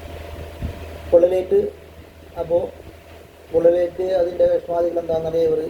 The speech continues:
ഒരു പ്രഗത്ഭനായിട്ടുള്ള ജ്യോത്സ്യനെ കാണാൻ പോകും. ആ ജ്യോത്സ്യൻ വിധി എഴുതുകയാണ്, നിങ്ങളുടെ അവിടെ പൂജിക്കുന്ന ദേവതയാണ് അവിടെ വെച്ച് പൂജിക്കാൻ പാടില്ല,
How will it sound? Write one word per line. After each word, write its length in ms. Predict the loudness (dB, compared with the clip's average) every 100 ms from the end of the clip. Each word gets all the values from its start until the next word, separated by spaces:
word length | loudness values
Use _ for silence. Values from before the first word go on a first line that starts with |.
| -10 -20 -20 -20 -20 -20 -16 -6
ഒരു 120 | -4 -4 -4 0
പ്രഗത്ഭനായിട്ടുള്ള 800 | 4 2 0 -2 -2 -2 -4 -6 -12 -20 -20 -20 -20 -20 -20 -20 -12 0
ജ്യോത്സ്യനെ 400 | 2 2 0 -2 -2
കാണാൻ 240 | -4 -6
പോകും. 180 | -6 -10 -12 -18 -20 -20 -20 -20 -20 -20 -20 -18 -18 -16 -16 -14 -14 -16 -16 -18 -16 -16 -16 -16 -14 -6 0
ആ 20 | 2
ജ്യോത്സ്യൻ 440 | 4 2 0 -2 -2 -2
വിധി 180 | 0 2
എഴുതുകയാണ്, 560 | 2 0 2 2 0 -8 -14 -20 -20 -20 -20 -20 -20 -20 -20 -20 -20 -18 -16 0
നിങ്ങളുടെ 640 | 2 2 -2 0 4 4 4 4
അവിടെ 280 | 2 2 0 -8 -18 -14
പൂജിക്കുന്ന 540 | -8 -6 -6 -6 -4 -2 4
ദേവതയാണ് 640 | 4 6 4 2 0 -6 -10 -16 -20 -20 -20 -20 -8 -2
അവിടെ 160 | 2 2
വെച്ച് 200 | 0 -4
പൂജിക്കാൻ 380 | -6 -4 -4 -4
പാടില്ല, 300 | -4 -6 -8